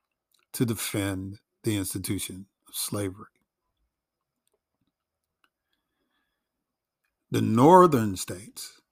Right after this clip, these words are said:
had a faction of people called abolitionists who wanted to end the practice and said it was inhumane and unchristian.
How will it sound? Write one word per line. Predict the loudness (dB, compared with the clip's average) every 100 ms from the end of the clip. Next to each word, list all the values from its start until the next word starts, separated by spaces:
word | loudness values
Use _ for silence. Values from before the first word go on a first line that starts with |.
| _ _ _ _ _ _ _ _ _ _ _ _ _ _ _ _ _ _ _ _ _
had | -6 -4 -2 -4 -8 -16 _ _ _ _ _ _ _ _ _ _
a | -6
faction | -6 -2 0 0 -2 -4 -6
of | -10 -12
people | -12 -10 -10 -10
called | -8 -8 -8
abolitionists | -10 -10 0 0 0 -10 -14 -20 -20 _
who | -10
wanted | -4 -4 -6 -10
to | -14 -8
end | -4 -4 -4
the |
practice | -8 -2 -2 -2 -16 -14 -14
and | -10
said | -8 -6
it | -6
was | -6 -6
inhumane | -8 -6 -6 -6 -6 -6 -8
and | -8
unchristian. | -10 -10 0 0 0 -10 -16